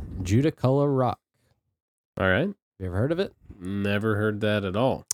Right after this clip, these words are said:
Speaker 1: All right. So the Judaculla Rock was a sacred site for the Cherokee Indians, again.
Speaker 2: Of course.
Speaker 1: Uh, before the colonization of North America. And this, um, it's basically, like, this soapstone boulder.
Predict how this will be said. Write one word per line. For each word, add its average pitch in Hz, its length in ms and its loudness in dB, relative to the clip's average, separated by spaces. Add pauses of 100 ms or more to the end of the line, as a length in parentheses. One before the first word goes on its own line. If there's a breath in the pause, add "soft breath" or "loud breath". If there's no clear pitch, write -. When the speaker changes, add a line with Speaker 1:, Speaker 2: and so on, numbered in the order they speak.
(120)
Speaker 1:
All 80 160 -8
right. 131 280 -2
So 92 280 -6
the 87 100 -10
Judaculla 170 680 -2
Rock 98 240 -2
was 98 140 -8
a 85 60 -12
sacred - 360 -6
site 120 380 -2 (420)
for 90 360 -6
the 87 280 -8
Cherokee 120 440 -4
Indians, 95 340 -4
again. 80 300 -10
Speaker 2:
Of - 400 -20
course. 95 360 -6 (220)
Speaker 1:
Uh, 98 200 -2
before 95 260 -4
the 95 80 -6
colonization 110 560 -2
of 101 60 -6
North 101 240 -4
America. 87 540 -6 (300)
And 92 140 -8
this, 98 340 -8 (120)
um, 95 540 -6 (680)
it's 98 100 -8
basically, 135 340 0
like, 110 180 -2
this 95 160 -6
soapstone 120 640 -2
boulder. 113 480 -2